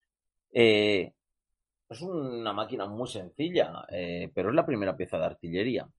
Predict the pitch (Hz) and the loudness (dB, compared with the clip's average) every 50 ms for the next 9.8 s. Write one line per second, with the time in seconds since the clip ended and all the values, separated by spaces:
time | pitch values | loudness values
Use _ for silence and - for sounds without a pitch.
0 | _ _ _ - _ _ _ _ _ - 107 104 98 101 151 131 107 101 101 - | _ _ _ -20 _ _ _ _ _ 0 0 0 2 2 2 2 2 0 -4 -4
1 | - 95 92 90 - 101 95 90 101 104 87 - 143 156 165 170 147 139 143 139 | -4 -4 -4 -2 0 0 0 0 0 0 0 2 4 6 6 6 6 4 2 2
2 | - 147 131 135 147 156 160 143 139 139 135 175 180 - - _ _ _ _ _ | 2 2 2 2 2 2 2 0 0 2 0 0 0 -4 -12 _ _ _ _ _
3 | _ _ _ _ _ _ _ _ _ _ _ - 107 117 - - 160 151 156 160 | _ _ _ _ _ _ _ _ _ _ _ 4 4 4 6 6 4 2 2 2
4 | 156 - - - - 120 113 107 107 104 101 104 _ _ _ _ _ _ - - | -2 -6 -6 -2 0 2 2 2 2 0 -4 -6 _ _ _ _ _ _ -10 -6
5 | - - 131 135 135 131 135 143 143 147 160 151 131 127 143 143 143 131 107 98 | -2 -2 0 0 0 0 0 -2 -2 -2 -2 -2 2 4 4 2 2 0 -6 -6
6 | 92 - 104 98 92 - - - - _ _ _ _ _ _ _ _ _ _ _ | -6 -4 -2 -2 -2 -2 -6 -14 -16 _ _ _ _ _ _ _ _ _ _ _
7 | _ _ _ _ _ - 85 85 113 120 143 139 120 139 120 135 139 135 135 123 | _ _ _ _ _ -4 4 8 8 8 8 8 4 4 4 4 2 2 2 2
8 | 117 113 - - - 101 104 120 123 143 151 151 139 - - - 117 107 104 - | 0 0 0 4 6 6 8 6 6 6 4 4 4 2 0 -4 -2 -2 0 0
9 | 107 101 98 - - 98 85 - 92 82 80 80 80 78 69 - | 0 0 0 -2 -4 -6 -6 -6 -6 -8 -8 -8 -12 -14 -16 -20